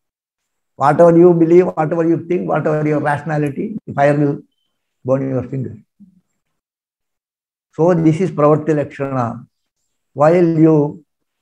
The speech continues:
earn whatever you want, while you achieve your happiness, you acquire your happiness,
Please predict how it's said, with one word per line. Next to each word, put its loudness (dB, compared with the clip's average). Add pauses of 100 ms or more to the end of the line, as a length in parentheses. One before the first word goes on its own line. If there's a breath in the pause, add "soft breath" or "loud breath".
(1080)
earn 2 (320)
whatever -6
you 0
want, -6 (1160)
while -4
you 0
achieve -6
your -6
happiness, -12 (500)
you -8
acquire -6
your -6
happiness, -10